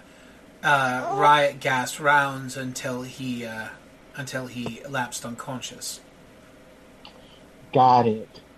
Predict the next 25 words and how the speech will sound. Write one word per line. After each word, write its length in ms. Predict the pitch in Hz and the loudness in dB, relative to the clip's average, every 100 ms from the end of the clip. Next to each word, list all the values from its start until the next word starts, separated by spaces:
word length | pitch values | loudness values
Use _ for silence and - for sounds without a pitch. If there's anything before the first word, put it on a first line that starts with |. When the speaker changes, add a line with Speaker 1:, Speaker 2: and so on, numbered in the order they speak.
| - - | -20 -12
Speaker 2:
So, 560 | - 120 113 107 101 - - - - - | 4 6 8 6 4 -6 -20 -20 -18 0
keep 140 | 147 | 2
him 100 | 156 | 4
in 100 | 139 | 4
place, 340 | - 185 190 - | 6 6 6 4
then 200 | 135 117 | 0 2
beat 200 | 135 - | 0 0
the 100 | 113 | -2
shit 320 | - 170 160 | 0 4 6
out 140 | 156 | 6
of 60 | 147 | 4
him 160 | 160 143 | 0 2
while 120 | 123 | 0
he 120 | 127 | -2
can't 240 | - 127 - | -8 -10 -10
move. 200 | 107 - - - - - - - - - - - - - - - - - - - - - - - - - - - - - - - - - - - - - - | -14 -16 -20 -20 -20 -20 -20 -20 -20 -20 -20 -20 -20 -20 -20 -20 -20 -20 -20 -20 -20 -20 -20 -20 -20 -20 -20 -20 -20 -20 -20 -20 -20 -20 -20 -20 -20 -20 -12
Speaker 1:
Oh, 460 | 160 147 143 139 143 | -8 -8 -10 -10 -12
I 60 | |
wish 240 | 135 139 - | -12 -10 -10
I 40 | |
could 180 | 123 - | -12 -16
pat 280 | - 127 - | -12 -12 -12
your 120 | 127 | -14
head, 200 | 120 113 | -14 -14
sweetie. 400 | - 113 - | -14 -14 -20